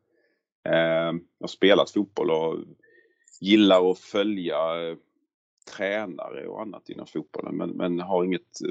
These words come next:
favoritfotbollslag. Däremot så följer jag hockey desto mer,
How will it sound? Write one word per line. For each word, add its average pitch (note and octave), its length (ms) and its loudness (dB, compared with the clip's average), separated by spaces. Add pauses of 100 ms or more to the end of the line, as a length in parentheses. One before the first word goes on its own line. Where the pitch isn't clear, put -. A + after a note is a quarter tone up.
favoritfotbollslag. - 720 -4
Däremot A#2+ 280 4
så G#2+ 300 2
följer G2 300 0
jag F2+ 380 -2 (460)
hockey - 720 -6 (140)
desto - 260 -10
mer, D#2+ 260 -4